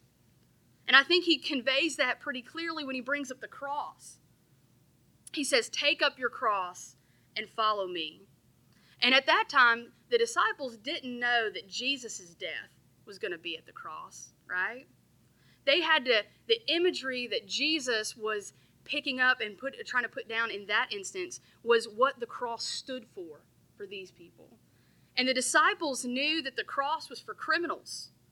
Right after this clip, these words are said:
It was for enemies of the state. It was for revolutionaries. It was for slaves. So when he said, "Take up your cross and follow me," he wasn't just asking them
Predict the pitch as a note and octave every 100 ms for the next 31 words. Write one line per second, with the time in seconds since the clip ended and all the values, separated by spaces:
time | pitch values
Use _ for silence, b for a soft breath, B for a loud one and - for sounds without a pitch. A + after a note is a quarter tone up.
0 | _ _ _ _ - A#3+ - A#3 F3+ _
1 | - D4 D4+ C#4+ B3+ G#3 - - B3+ D#4+
2 | F4 - - _ b b b B3+ B3+ -
3 | A3+ A3+ G#3+ G3+ D4+ F4+ C4 F#3 C#3 F2+
4 | - - - _ _ - C4+ - A3+ -
5 | A3 D4 F4 - - - - - _ _
6 | _ _ _ _ _ b b - D4+ C#4
7 | C#4+ G#4 - D#4+ B3+ - C4 D#4+ D4 B3+
8 | G#3+ B3+ B3+ D#4 - - G#3 - A#3+ C#4
9 | B3 G3+ A3 C#4 D#4 - b b F4+ A4
10 | E4+ E4+ E4 C#4 - C4+ B3+ - A3+ C4
11 | D#4 - G#3+ G3 F#3 F#3 F3 F3+